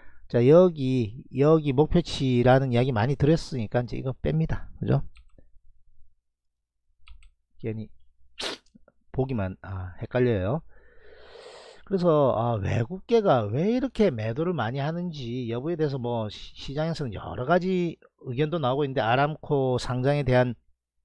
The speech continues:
부분에 투자를 위해서 뭐 자금을 더 확보한다, 뭐 등등등등 여러 가지 이야기가 있는데, 아, 빨리 외국인들이 조금 돌아와야 됩니다. 아, 우리나라 시장은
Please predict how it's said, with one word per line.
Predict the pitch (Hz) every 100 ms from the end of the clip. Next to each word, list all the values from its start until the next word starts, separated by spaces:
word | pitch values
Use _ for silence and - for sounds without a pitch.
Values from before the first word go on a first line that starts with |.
| _ _ - - - -
부분에 | - 139 143
투자를 | 117 127 131 147
위해서 | 117 113 123 123
뭐 | 117
자금을 | 113 104 101 139 123
더 | 95
확보한다, | - 131 - 139 135 131 135 131 117 95 - - - -
뭐 | 107
등등등등 | - 123 143 139 147 151 127 131
여러 | 107 120
가지 | 151 139 110 113
이야기가 | 113 143 160 131
있는데, | 104 139 147 110 117 107 - _ _ - - - _ - - - -
아, | 101 95 92 90 -
빨리 | 147 151
외국인들이 | 104 104 127 156 160 143 117
조금 | - 107
돌아와야 | 123 147 135 127 147
됩니다. | 120 98 104 104 - _ _
아, | 104
우리나라 | 104 135 160
시장은 | - 117 135 139 113 123 101